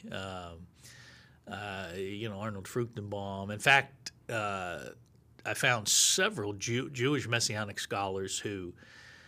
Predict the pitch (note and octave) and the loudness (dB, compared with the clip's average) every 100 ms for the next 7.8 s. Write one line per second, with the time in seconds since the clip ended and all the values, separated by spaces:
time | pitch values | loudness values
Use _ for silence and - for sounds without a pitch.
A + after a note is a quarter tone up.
0 | - - - A#2+ - G#2+ A2+ A2 A2 A2 | -20 -8 2 2 2 -2 0 0 0 -2
1 | A2+ A2 G#2+ G#2 G2+ G2+ F#2+ G#2 F#2+ G2+ | -2 -2 -2 -4 -4 -6 -4 -4 -2 -4
2 | G2 F#2+ G2+ G2+ F2+ F#2+ G2+ A#2 G2+ - | -6 -6 -6 -6 -4 -6 -6 -6 -6 -8
3 | - A#2+ A#2 A2 G#2 G2 - - - - | -10 -2 0 0 -2 -6 -14 -20 -20 -20
4 | - - - C3 G#2+ C#3 G3+ D#3 A#2+ A#2 | -20 -20 -8 -6 2 6 6 6 4 4
5 | A#2 A2+ - C3 C3+ - A#2+ G#2 C3+ D#3 | 2 0 -2 -2 -2 0 -2 2 2 2
6 | A2 - A#2+ A2+ A#2+ G2+ G#2 - _ _ | 0 2 2 4 2 2 -6 -18 _ _
7 | - A#2+ B2 C3+ A#2+ A#2+ G#2+ - | -14 2 4 4 4 2 2 -2